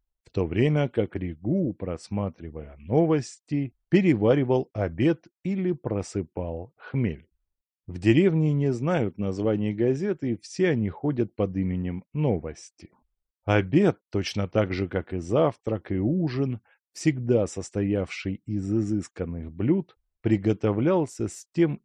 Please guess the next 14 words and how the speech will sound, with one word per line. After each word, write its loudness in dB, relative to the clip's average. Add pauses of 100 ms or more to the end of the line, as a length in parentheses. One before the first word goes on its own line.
исключительным -4
знанием -4
дела, -2 (240)
с -20
тем 0
искусством, -6 (160)
которыми 2
отличаются -4
экономки -2
Кюре 0 (240)
от -2
всех -4
прочих -4
кухарок. -12